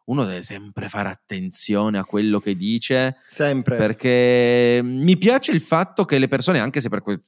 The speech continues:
Speaker 1: in questo caso è una cosa stupida ed idiota, però le persone prendano atto che c'hanno loro il coltello dalla parte del manico, cioè la forza ce l'hai te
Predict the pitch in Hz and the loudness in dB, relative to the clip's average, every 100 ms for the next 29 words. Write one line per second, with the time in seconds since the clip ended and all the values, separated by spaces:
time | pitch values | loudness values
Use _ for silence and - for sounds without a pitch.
0 | _ 95 90 90 92 101 95 82 92 - | _ -10 -8 -8 -4 -2 0 -2 -4 -6
1 | - 113 101 95 107 104 95 127 160 170 | -2 0 2 0 0 0 0 0 0 -4
2 | - - - _ _ _ _ - 208 214 | -16 -20 -20 _ _ _ _ -4 0 0
3 | - 143 180 185 - 170 175 156 156 - | 0 -2 -2 0 0 -2 0 -2 -2 -4
4 | - 117 - 123 131 117 101 117 113 95 | -8 -6 -8 -8 -6 -6 -4 -2 -4 -4
5 | 87 90 90 95 87 - 87 87 85 85 | -6 -8 -8 -8 -8 -6 -8 -6 -8 -8
6 | 87 87 85 90 85 85 92 117 101 90 | -10 -8 -8 -6 -6 -8 -10 -8 -6 -6
7 | 127 135 - 113 107 92 87 110 98 - | -6 -6 -6 -8 -6 -8 -6 -4 -6 -6